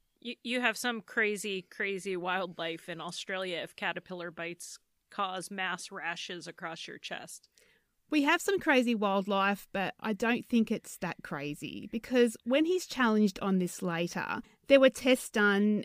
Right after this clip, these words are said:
Speaker 2: and there are no species of caterpillar that would cause a bite or reaction like that,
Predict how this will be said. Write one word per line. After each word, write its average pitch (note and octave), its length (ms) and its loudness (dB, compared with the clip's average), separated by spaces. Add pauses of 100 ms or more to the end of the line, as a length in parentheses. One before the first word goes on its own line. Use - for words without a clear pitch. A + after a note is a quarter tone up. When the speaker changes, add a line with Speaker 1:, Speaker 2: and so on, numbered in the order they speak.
Speaker 2:
and A#3+ 180 0
there C4 120 2
are C4 60 4
no C4 300 6
species G#3+ 560 0
of G3+ 140 0
caterpillar F3+ 720 -4
that F#3 160 -6
would F#3 140 -6
cause F#3+ 340 0
a F#3 60 2
bite F3+ 540 -2 (100)
or G3+ 100 -2
reaction F#3+ 640 0
like E3+ 300 -4
that, E3 380 -8